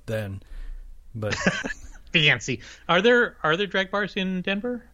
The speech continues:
Speaker 1: So I honestly can't, uh, say, because my experience of drag in Denver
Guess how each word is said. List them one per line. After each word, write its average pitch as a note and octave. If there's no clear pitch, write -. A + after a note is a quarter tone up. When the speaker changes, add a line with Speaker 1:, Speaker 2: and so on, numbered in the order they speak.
Speaker 1:
So F#3
I F3
honestly C3+
can't, D#3
uh, C3
say, B2+
because B2
my B2+
experience G#3
of E3+
drag D#3
in D#3+
Denver C#3